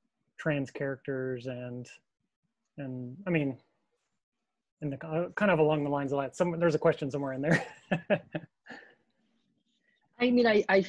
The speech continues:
Speaker 2: I have complicated feelings. Um, I,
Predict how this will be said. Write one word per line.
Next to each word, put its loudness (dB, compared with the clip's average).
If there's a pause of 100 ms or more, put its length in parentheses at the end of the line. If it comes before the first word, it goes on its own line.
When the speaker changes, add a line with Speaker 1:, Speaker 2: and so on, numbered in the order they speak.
(340)
Speaker 2:
I -2
have -2
complicated -2
feelings. -6 (240)
Um, 0 (1500)
I, 2